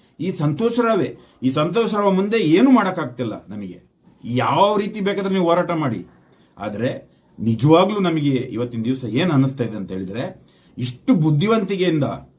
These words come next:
ಇಷ್ಟು ಇನ್ಫ್ಲುಯೆನ್ಸ್ ಅಲ್ಲಿ ಈ ರೀತಿ ಒಂದು ಬಚಾವ್ ಆಗ್ತಾ ಹೋಗ್ತಾ ಇದ್ದಾನೆ ಸಂತೋಷ್ ರಾವ್ ಅಂತ ನಮಗೆ ಗೊತ್ತಾದ ಮೇಲೆ ಎಲ್ರಿಗೂ ಅನುಮಾನ ಏನಂತ ಹೇಳಿದ್ರೆ,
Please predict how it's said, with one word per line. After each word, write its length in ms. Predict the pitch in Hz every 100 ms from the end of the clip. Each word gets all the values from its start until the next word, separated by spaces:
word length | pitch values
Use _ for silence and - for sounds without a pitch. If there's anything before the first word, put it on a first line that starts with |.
| _ _ -
ಇಷ್ಟು 260 | 139 -
ಇನ್ಫ್ಲುಯೆನ್ಸ್ 540 | 180 165 151 208 220 196
ಅಲ್ಲಿ 400 | 160 123 87 - _ _ _ _ _ _ _ _ _ _ _ _ _ _ -
ಈ 200 | 117 208
ರೀತಿ 260 | 247 247 220
ಒಂದು 220 | 196 175
ಬಚಾವ್ 380 | 135 123 220 196
ಆಗ್ತಾ 220 | - 175
ಹೋಗ್ತಾ 240 | 156 143
ಇದ್ದಾನೆ 220 | 131 131
ಸಂತೋಷ್ 400 | 120 123 123 151
ರಾವ್ 180 | 131 123
ಅಂತ 160 | 110 110
ನಮಗೆ 440 | 104 110 104 92 -
ಗೊತ್ತಾದ 340 | 87 - 190
ಮೇಲೆ 600 | 139 95 85 92 - - _ _ _ _ _ _
ಎಲ್ರಿಗೂ 400 | 110 156 220 247
ಅನುಮಾನ 360 | 180 147 180 170
ಏನಂತ 360 | 147 127 110 95
ಹೇಳಿದ್ರೆ, 580 | 90 87 101 170 -